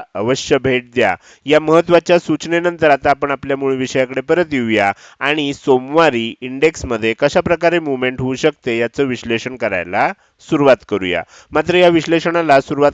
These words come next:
करत असतानाच मला तुम्हाला एक प्रश्न विचारायचा आहे, तो म्हणजे यापूर्वी आपल्या चॅनलवर प्रसिद्ध झालेला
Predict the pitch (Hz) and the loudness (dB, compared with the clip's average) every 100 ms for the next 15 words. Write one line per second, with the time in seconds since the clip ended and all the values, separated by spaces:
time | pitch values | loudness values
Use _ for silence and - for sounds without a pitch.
0 | - 139 135 135 - 160 143 127 131 127 | 0 -2 -2 -2 2 2 0 -2 -4 -2
1 | 131 143 147 135 127 - 127 - 127 127 | -2 -2 0 0 -2 -4 -8 -6 -6 -4
2 | 131 123 120 - 127 107 - - _ - | 0 0 0 0 0 -2 -6 -20 _ 2
3 | 180 170 147 156 139 139 143 165 160 156 | 2 0 0 0 2 0 2 2 4 4
4 | 131 135 139 - 123 131 139 139 127 123 | 2 2 -2 2 0 0 0 0 -2 -8
5 | 131 120 123 123 120 143 135 101 | -8 -6 -4 -2 0 0 0 0